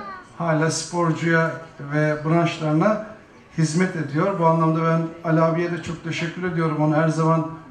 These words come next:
aramızda görmekten dolayı mutlu oluyoruz. Biz Ali abimize ödül veriyoruz ama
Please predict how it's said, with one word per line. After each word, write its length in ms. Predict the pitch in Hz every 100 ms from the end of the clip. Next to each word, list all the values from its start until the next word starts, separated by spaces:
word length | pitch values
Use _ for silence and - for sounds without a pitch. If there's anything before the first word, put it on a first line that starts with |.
| - -
aramızda 460 | 160 160 160 156 175
görmekten 720 | 156 160 156 160 156 170 175
dolayı 220 | 170 160
mutlu 320 | 156 165 190
oluyoruz. 380 | 196 190 156 147
Biz 240 | 151 143 - - - -
Ali 200 | 170 165
abimize 440 | 175 180 185 175 185
ödül 300 | 175 180 180
veriyoruz 460 | 180 185 185 175
ama 320 | 226 247 170